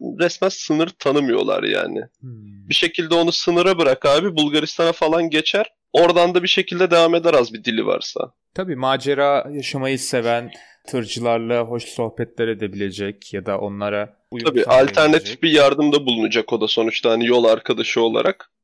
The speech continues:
Speaker 1: Yani güzel bir anlaşma. Otostopa işte taksiciler plakayı otostopçuların sırtına koyabilirler. Ya koyarlar bir şekilde yani. Taksiciler eğer otostop yaygınlaşırsa büyük ihtimalle sırtımızda plakayla gezmemizi isteyecekler.
Speaker 2: Evet,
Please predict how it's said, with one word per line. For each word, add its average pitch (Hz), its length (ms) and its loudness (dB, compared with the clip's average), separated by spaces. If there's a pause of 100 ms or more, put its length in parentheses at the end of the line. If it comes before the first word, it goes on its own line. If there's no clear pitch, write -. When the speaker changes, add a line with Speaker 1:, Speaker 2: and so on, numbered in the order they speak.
Speaker 1:
Yani 127 380 0
güzel 139 360 2
bir 107 60 2
anlaşma. 104 520 2
Otostopa 151 680 0 (240)
işte - 460 2 (420)
taksiciler 143 640 0
plakayı 143 400 2
otostopçuların 139 800 2
sırtına 143 480 0
koyabilirler. 113 800 0 (280)
Ya 135 180 2
koyarlar 233 540 2
bir - 40 -4
şekilde - 400 -2
yani. 110 200 0
Taksiciler 139 580 0
eğer 139 140 4
otostop 143 520 -2
yaygınlaşırsa 139 680 2
büyük 143 180 -2
ihtimalle 127 360 0
sırtımızda 143 640 -2
plakayla 110 440 -2
gezmemizi 107 520 -2
isteyecekler. - 760 -8 (200)
Speaker 2:
Evet, 117 160 -14